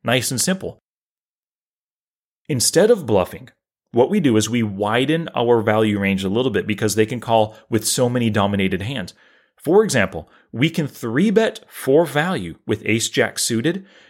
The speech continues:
and they can call with weaker aces like ace ten suited, ace four suited.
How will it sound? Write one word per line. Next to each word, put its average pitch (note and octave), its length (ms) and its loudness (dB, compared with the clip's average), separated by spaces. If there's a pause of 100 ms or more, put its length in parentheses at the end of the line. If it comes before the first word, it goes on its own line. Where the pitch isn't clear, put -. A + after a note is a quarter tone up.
and B2+ 160 0
they E3+ 160 6
can A#3+ 200 -2
call G2 480 0
with C#3 160 -2
weaker F3 400 -2
aces F#2+ 400 -4
like G#2 320 -4
ace A2+ 240 -2
ten E3 320 -4
suited, F2 400 -8
ace A#2+ 180 -2
four E3 340 -2
suited. F2+ 460 -8